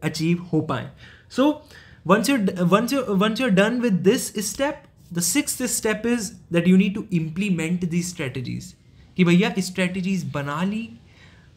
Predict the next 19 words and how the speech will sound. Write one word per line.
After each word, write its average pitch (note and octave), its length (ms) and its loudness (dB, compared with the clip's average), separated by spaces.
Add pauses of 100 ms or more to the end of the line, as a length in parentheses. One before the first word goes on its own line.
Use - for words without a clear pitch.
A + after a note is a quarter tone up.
(100)
हमने G3 520 4 (220)
गोल्स F3+ 280 2
को G3+ 120 -2
पूरी G3 280 2
करने G3+ 340 0
के G3+ 120 -4
लिए, A3+ 340 -6 (180)
अब D#3+ 160 0
हम E3 140 4
उन E3 260 -4
स्ट्रेटजीज F3 720 -2
को A3 280 -2 (320)
इम्प्लीमेंट E3 760 2
करेंगे, B2 480 -6 (560)
उनको F3+ 360 4
एग्जीक्यूट D#3+ 640 2
करेंगे। B2+ 520 -4 (960)
That D#3+ 280 2
is, C#4+ 160 4